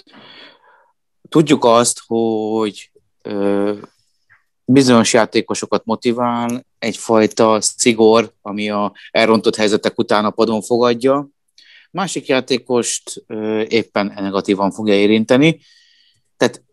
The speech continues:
igazából azt látom, hogy jelenleg a szegedi keretet már nem motiválja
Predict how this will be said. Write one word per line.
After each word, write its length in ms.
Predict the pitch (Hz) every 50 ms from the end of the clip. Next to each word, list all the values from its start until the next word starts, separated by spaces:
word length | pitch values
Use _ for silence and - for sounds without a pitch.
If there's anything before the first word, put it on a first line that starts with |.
| _ _ _
igazából 440 | 156 165 202 175 170 160 147 147 156
azt 200 | 165 175 165 -
látom, 640 | - 143 135 131 123 - 135 127 131 131 131 127 110
hogy 600 | 117 127 127 127 127 123 123 123 127 120 120 - _
jelenleg 580 | - 127 127 143 143 139 135 131 127 127 123 120
a 340 | 120 120 120 120 123 127 120
szegedi 360 | - - 123 107 113 104 110
keretet 440 | - 120 110 110 - 117 101 - _
már 200 | 110 110 113 113
nem 280 | 123 131 120 117 101 98
motiválja 760 | 107 101 _ 104 101 92 95 87 87 90 90 90 87 85